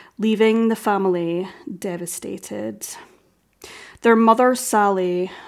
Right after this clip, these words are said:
understandably struggled terribly and fell into addiction.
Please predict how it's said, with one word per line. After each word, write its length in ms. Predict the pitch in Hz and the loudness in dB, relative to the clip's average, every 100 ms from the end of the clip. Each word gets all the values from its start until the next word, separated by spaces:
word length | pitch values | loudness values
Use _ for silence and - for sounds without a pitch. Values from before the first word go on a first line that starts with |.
| - | -6
understandably 1080 | 208 202 202 - 208 202 180 180 175 175 - | -4 -2 -4 -2 0 0 -2 -4 -4 -4 -6
struggled 920 | - - - 196 175 165 190 208 - - | -10 -8 -2 -2 -2 -4 -6 -10 -18 -18
terribly 960 | - - 180 175 175 175 - - 226 - - | -16 -8 -4 -4 -6 -8 -8 -8 -10 -12 -8
and 240 | 208 202 196 | -2 -2 -4
fell 520 | - 214 202 208 214 | -4 -2 0 0 -2
into 640 | - 202 196 - 180 170 190 | -4 -4 -4 -6 -6 -6 -8
addiction. 920 | - 175 - - 190 202 151 170 | -10 -10 -10 -10 -8 -8 -6 -6